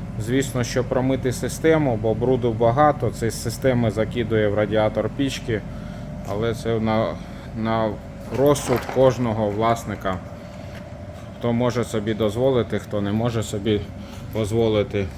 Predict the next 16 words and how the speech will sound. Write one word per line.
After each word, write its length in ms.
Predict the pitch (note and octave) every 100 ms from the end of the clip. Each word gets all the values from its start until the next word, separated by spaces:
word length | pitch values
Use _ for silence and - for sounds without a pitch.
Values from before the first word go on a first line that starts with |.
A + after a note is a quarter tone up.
| - - - - - - - - - - - - - - - - - - - - - - - - - - - - - - - G2+
Е, 260 | G2+ G2+ F#2 - G#2
дякую 380 | B2+ C3+ C#3+ C3+
всім 280 | C3+ C#3+ C3
за 120 | C3
перегляд. 560 | C3 D3 D#3+ D3+ B2 A2 - - - -
Звертайтесь, 760 | G2+ B2 B2 C#3 C3+ B2 G2 G#2+
ми 100 | G#2
знаходимось 800 | A2 A2+ A#2+ A2 A2 A2 G2+ - A2
в 40 |
місті 280 | A2 A2 B2
Бориспіль, 580 | G#2+ A#2 C3 - A2+ F#2+ - - - - - - - - -
промиваємо 640 | G#2+ A2 A2+ A2+ A2+ A2 A2
радіатори 680 | G#2+ G#2+ B2 B2+ A#2+ A2+ G#2+
пічок, 380 | C#3+ C3 A#2 G2
системи 480 | G#2 - A#2 G#2+ G#2+
охолодження. 800 | A2 A2+ C3 A2+ A2+ G#2 G2